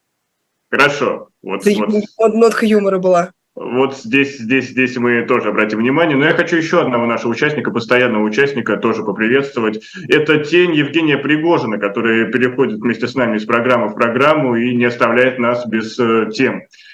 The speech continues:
Speaker 1: И сегодня вот Песков официально подтвердил, что Владимир Путин встретился с Евгением Пригожиным в Кремле на пятый день после того самого мятежа. И что же получается, Кремль, э, пал, Пригожин добился своего?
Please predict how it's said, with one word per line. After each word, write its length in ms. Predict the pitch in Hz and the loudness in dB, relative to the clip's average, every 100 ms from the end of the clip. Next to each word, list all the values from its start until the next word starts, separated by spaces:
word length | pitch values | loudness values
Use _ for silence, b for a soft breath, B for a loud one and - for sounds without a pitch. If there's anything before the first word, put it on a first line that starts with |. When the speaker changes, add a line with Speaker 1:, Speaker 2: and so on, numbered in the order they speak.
| B | B
Speaker 1:
И 260 | - 123 123 | -2 0 0
сегодня 500 | 123 123 147 151 143 | -2 0 0 2 0
вот 320 | 123 123 - 131 120 | 0 -2 -2 -4 -2
Песков 300 | 123 147 147 | -4 -2 -4
официально 380 | 147 165 143 131 | -2 0 0 0
подтвердил, 500 | 139 151 151 143 107 | -2 -2 0 -2 -2
что 240 | - 110 | -2 -2
Владимир 420 | 113 117 120 107 | 0 0 -2 -2
Путин 280 | 151 - 127 | -4 -2 -4
встретился 500 | 120 139 117 104 104 | -2 0 0 -4 -8
с 60 | 104 | -8
Евгением 340 | 107 110 107 | -4 -4 -2
Пригожиным 420 | 113 113 113 113 | -4 -4 -4 -6
в 20 | 107 | -2
Кремле 340 | 123 139 180 | 0 2 2
на 140 | 156 | 0
пятый 380 | 151 147 139 131 | 0 0 0 0
день 280 | 131 120 107 | 0 -2 -2
после 260 | 104 104 95 | -6 -6 -2
того 220 | 101 101 | -2 -2
самого 420 | - 104 104 95 | -2 -2 -2 -4
мятежа. 720 | 98 98 110 107 135 151 B B B B - | -6 -4 -2 2 2 0 B B B B -4
И 160 | 127 139 | -2 0
что 180 | 160 | 0
же 180 | 131 - - | -2 -4 -4
получается, 640 | 123 123 127 117 - 117 104 | -2 0 0 0 -4 -4 -2
Кремль, 720 | 123 143 143 135 123 113 - | 0 0 0 0 -2 -4 -6
э, 160 | 127 117 - | -4 -4 2
пал, 420 | 143 170 170 - - - 110 | 4 4 2 -4 -14 -18 -8
Пригожин 640 | 107 113 127 123 120 110 113 | -4 0 0 0 -2 -2 -2
добился 400 | 113 151 175 147 | 0 0 0 -2
своего? 560 | 127 113 104 92 - | -2 -2 -2 -4 -8